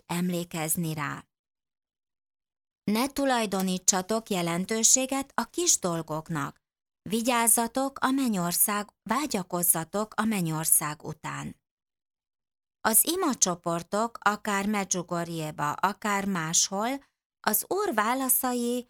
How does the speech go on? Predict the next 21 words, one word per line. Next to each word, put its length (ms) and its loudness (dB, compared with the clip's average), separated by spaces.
nemzedékünknek. 1300 -4
A 140 0
kegyelemnek 920 0
ezen 340 4
a 100 0
csodálatos 960 2
edényeiben 1040 -4
a 100 0
Szentlélek 680 2
szüntelenül 880 0
arra 300 2
emlékeztet 840 0
minket 480 -2
egymás 560 0
által, 560 -2
hogy 220 0
életünk 560 -2
hatalmas 760 0
és 180 2
gyönyörű 440 0
ajándék, 800 -4